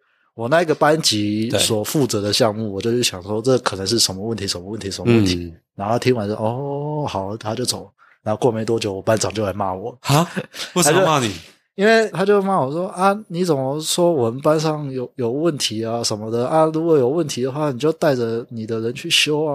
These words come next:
Speaker 1: 我就说，他问我有什么问题啊，我就跟他讲。
Speaker 2: 实话实说嘛。
Speaker 1: 啊，啊，班长的意思就是说，他就是，“你就不要讲我们班有问题，你就，你就尽量推，尽量推。”
Speaker 2: 哦，推掉，推掉，推掉。
Speaker 1: 把他推掉，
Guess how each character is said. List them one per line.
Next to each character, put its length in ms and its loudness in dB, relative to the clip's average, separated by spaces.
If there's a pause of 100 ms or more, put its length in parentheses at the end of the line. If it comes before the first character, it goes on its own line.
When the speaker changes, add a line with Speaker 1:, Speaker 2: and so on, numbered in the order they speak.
Speaker 1:
我 100 -6
就 140 0
说， 260 -4 (140)
他 160 -4
问 240 2
我 100 -8
有 120 -6
什 80 -6
么 60 -4
问 200 0
题 280 -8
啊， 140 -4
我 160 2
就 120 -2
跟 160 -2
他 160 -2
讲。 200 -4 (300)
Speaker 2:
实 240 0
话 160 2
实 220 -2
说 240 2
嘛。 100 -6
Speaker 1:
啊， 200 2
啊， 60 2
班 200 4
长 180 2
的 340 2 (140)
意 100 0
思 200 0
就 100 4
是 60 2
说， 280 2 (320)
他 240 -2
就 160 4
是 300 2
，“你 100 -12
就 160 0
不 120 -4
要 120 0
讲 240 -8
我 60 -16
们 100 -14
班 220 -6
有 80 -16
问 140 -16
题， 200 -16
你 60 -20
就， 380 -14
你 120 -18
就 300 -8 (380)
尽 120 -6
量 160 -4
推， 200 -4
尽 120 0
量 160 2
推。” 80 -6
Speaker 2:
哦， 40 0
推 100 2
掉， 180 2
推 140 4
掉， 160 4
推 140 0
掉。 120 -2
Speaker 1:
把 100 0
他 40 0
推 180 2
掉， 160 4